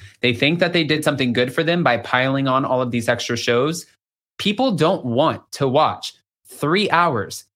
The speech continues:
of back-to-back T V. People have shit to do. Sundays, we get ready for the week. We don't wanna sit there in front of the T V all night. So this is a lot. So you kind of pick and choose what we're going to be watching. I'm curious to see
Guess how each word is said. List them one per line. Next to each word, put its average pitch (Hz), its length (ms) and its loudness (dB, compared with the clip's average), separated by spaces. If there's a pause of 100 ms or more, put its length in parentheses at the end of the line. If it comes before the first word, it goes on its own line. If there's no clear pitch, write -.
of 123 160 -2
back-to-back 135 680 0
T 120 140 -6
V. 117 300 -4 (280)
People 190 220 2
have 269 140 0
shit 208 300 -2
to 123 80 -2
do. 92 240 -8 (420)
Sundays, 165 720 0 (420)
we 107 100 -4
get 104 180 -2
ready 104 200 -2
for - 120 -8
the 104 100 -4
week. 208 400 -2 (500)
We 120 100 -2
don't 185 120 0
wanna 208 140 2
sit 214 160 -4
there 233 120 2
in 208 80 0
front 196 140 0
of 175 40 0
the 160 80 2
T 123 220 0
V 104 160 2
all 98 180 2
night. 95 400 -2
So 160 120 0
this 175 220 0
is 190 120 0
a 202 40 6
lot. 202 280 2
So 185 100 0
you 175 100 2
kind 202 240 2
of 190 160 -2 (520)
pick 190 380 -2
and 165 160 2
choose 190 460 0
what 135 260 2
we're 156 100 2
going 135 280 2
to 127 80 2
be 120 120 2
watching. 113 640 2
I'm 170 280 2
curious 233 520 0
to 160 120 -4
see 139 420 0